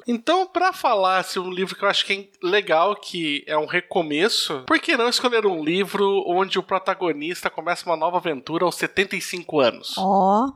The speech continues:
Speaker 1: Não é? Então, eu escolhi pra indicar A Guerra do Velho,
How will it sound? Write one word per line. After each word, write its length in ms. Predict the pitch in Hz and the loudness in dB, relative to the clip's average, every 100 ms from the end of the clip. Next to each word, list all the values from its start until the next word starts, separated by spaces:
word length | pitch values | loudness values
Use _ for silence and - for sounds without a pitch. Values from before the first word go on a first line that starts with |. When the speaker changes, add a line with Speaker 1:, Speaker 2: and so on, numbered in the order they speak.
| - | -10
Speaker 1:
Não 140 | 123 143 | -2 0
é? 200 | 135 - _ | 0 -6 _
Então, 880 | 170 190 - 214 226 285 359 370 320 | -20 -18 -2 0 2 0 -6 -12 -4
eu 220 | 226 247 | 2 2
escolhi 760 | 302 - 294 226 175 180 226 277 - | 2 0 2 2 0 -2 -2 -2 2
pra 140 | 180 | 2
indicar 760 | 196 202 233 - 180 175 226 277 _ - | 2 0 0 2 2 4 2 -2 _ -4
A 140 | 175 | -2
Guerra 260 | 175 208 240 | 0 0 0
do 100 | 247 | -2
Velho, 480 | 160 139 151 214 | 0 0 0 -4